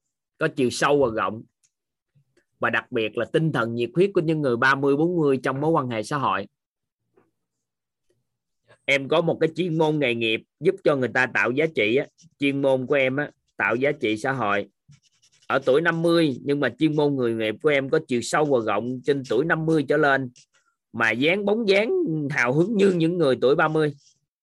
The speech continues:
Một quan hệ xã hội dấu và rộng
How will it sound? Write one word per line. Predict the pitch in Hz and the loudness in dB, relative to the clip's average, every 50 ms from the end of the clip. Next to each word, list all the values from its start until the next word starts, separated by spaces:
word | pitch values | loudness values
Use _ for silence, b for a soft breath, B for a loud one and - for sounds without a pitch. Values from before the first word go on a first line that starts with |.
| _ _ _ _ _ _ _ _ _ _ _ _ _ _ _ _ _ _ _ _ _ _ _ _ _ _ _ _ _ _ | _ _ _ _ _ _ _ _ _ _ _ _ _ _ _ _ _ _ _ _ _ _ _ _ _ _ _ _ _ _
Một | 120 123 131 | 0 2 4
quan | 175 180 180 180 | 4 4 4 2
hệ | 151 127 135 143 | 2 2 2 2
xã | 156 190 | 2 2
hội | 185 165 143 123 123 131 143 143 139 143 | 4 4 4 4 4 4 2 2 0 4
dấu | 151 180 202 190 | 4 6 6 6
và | 175 139 123 | 4 4 4
rộng | 127 117 135 151 160 156 151 147 139 | 2 0 0 -2 -4 -4 -4 -6 -6